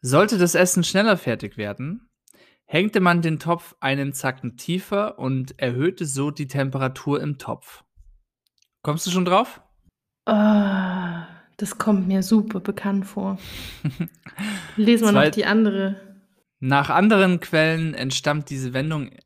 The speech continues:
Speaker 1: erst dem zwanzigsten Jahrhundert und wird ganz allgemein auf Motoren zurückgeführt. Deren Drehzahl ließ sich nur stufenweise regeln.
Speaker 2: Oh,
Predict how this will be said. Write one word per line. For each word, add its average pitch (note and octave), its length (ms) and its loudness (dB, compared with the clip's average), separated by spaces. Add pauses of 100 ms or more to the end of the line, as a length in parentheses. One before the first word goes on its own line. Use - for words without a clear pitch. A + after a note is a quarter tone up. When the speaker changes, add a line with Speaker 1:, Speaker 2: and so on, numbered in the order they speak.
(120)
Speaker 1:
erst C#3 480 -6
dem C3 200 -2
zwanzigsten C3+ 720 -6
Jahrhundert B2 680 -2
und A#2 260 -10
wird C3 280 -8
ganz D3+ 340 0
allgemein C3+ 640 0
auf A2+ 440 -6 (100)
Motoren C3+ 580 2
zurückgeführt. G#2+ 880 -8 (920)
Deren F3 300 4
Drehzahl D#3+ 640 2
ließ D#3+ 320 -6
sich D#3+ 240 -8
nur D3+ 220 -6
stufenweise C#3 800 -4
regeln. B2+ 480 -2 (260)
Speaker 2:
Oh, - 40 -20